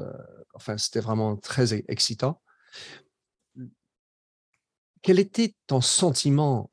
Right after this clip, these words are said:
à toi en l'écrivant ? Est-ce que t'avais dans ce, ce, ce côté de nouveauté de, de l'excitation, de la peur, de, enfin, comme, raconte-nous un peu, parce que c'est, c'est, enfin, moi, j'ai écrit un roman comme toi, mais je l'ai pas édité.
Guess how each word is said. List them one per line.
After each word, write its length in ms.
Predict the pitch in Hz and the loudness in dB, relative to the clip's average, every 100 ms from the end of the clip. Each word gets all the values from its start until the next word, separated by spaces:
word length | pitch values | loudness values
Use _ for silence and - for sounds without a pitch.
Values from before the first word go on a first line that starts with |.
| - | -10
à 180 | 107 | -10
toi 580 | 104 - - 127 98 98 - | -8 -4 2 4 2 -2 -2
en 100 | 120 | 2
l'écrivant ? 640 | 127 127 - 117 117 98 | 2 0 -2 0 0 -2
Est-ce 160 | 101 - | -4 -4
que 120 | - | -4
t'avais 640 | 107 120 110 117 117 113 - _ - - - _ _ | -4 -2 0 2 2 0 -4 _ -20 -20 -20 _ _
dans 180 | 107 101 | -4 -2
ce, 300 | 101 - 101 | 0 -2 0
ce, 520 | 95 - 101 107 113 117 | -2 -2 -4 -6 -8 -6
ce 180 | - | -6
côté 240 | - 117 110 | -2 0 4
de 60 | |
nouveauté 720 | 117 117 117 - 123 113 98 - _ 107 _ | 4 4 2 2 2 2 -2 -12 _ -20 _
de, 380 | 113 101 104 101 104 | -8 -6 -6 -8 -6
de 100 | 110 | -2
l'excitation, 1080 | 107 110 - 120 110 - 160 165 165 160 165 - _ _ _ _ - | 0 0 0 0 0 0 -2 -2 -4 -4 -8 -14 _ _ _ _ -6
de 60 | |
la 160 | 104 107 | -4 -4
peur, 720 | - 147 147 143 143 139 131 | 2 4 6 6 4 2 0
de, 300 | 110 101 101 - - - - _ | -2 -6 -6 -12 -20 -20 -20 _
enfin, 260 | - 104 98 _ _ _ - - _ | -4 -4 -4 _ _ _ -20 -20 _
comme, 180 | - 139 | 0 0
raconte-nous 540 | - 113 170 180 180 175 | 2 2 2 4 4 4
un 100 | 127 | 2
peu, 160 | 160 | 0
parce 200 | 147 110 | -2 -2
que 160 | 110 107 | -2 -2
c'est, 260 | - - | -4 -4
c'est, 160 | - - - | -6 -6 -8
enfin, 220 | - 101 | -10 -2
moi, 260 | 117 123 120 | 2 2 0
j'ai 260 | 120 120 117 | 0 2 2
écrit 300 | - - 143 | 0 0 2
un 80 | |
roman 340 | 113 113 117 113 | 4 2 2 -2
comme 180 | 101 101 | -4 -4
toi, 160 | 123 | -2
mais 80 | 110 | -2
je 80 | 95 | -4
l'ai 100 | 101 | -6
pas 140 | 107 | -4
édité. 400 | 101 101 - 156 | -4 -4 -2 -4